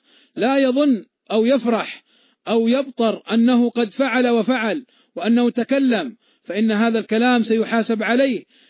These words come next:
إن كان حقا فقد أدى الحق الذي عليه،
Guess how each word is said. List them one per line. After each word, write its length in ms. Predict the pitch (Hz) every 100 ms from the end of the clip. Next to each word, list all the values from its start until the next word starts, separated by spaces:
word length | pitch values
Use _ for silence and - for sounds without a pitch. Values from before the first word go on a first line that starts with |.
| _
إن 100 | 185
كان 300 | 196 240 233
حقا 640 | 208 262 254 277 320 294 196 _ _ _
فقد 280 | - 190 208
أدى 300 | 196 247 202
الحق 320 | 220 226 226 220
الذي 320 | 208 196 196
عليه، 420 | 180 208 180 135